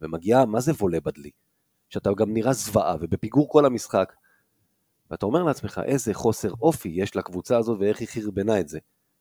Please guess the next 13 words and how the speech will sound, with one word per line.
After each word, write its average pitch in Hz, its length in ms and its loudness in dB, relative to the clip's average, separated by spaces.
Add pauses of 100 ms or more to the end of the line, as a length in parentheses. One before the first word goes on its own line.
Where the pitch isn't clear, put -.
כמובן 113 380 4
שאז 113 220 4
שבוע, 113 300 0 (100)
שבוע 127 360 8
בדיוק 127 400 8
אחר 131 220 4
כך 120 180 -8
הרגשנו 123 400 4
את 113 80 2
זה 117 100 4
ביתר 113 400 4
שאת, 135 340 2
וברור, 98 480 0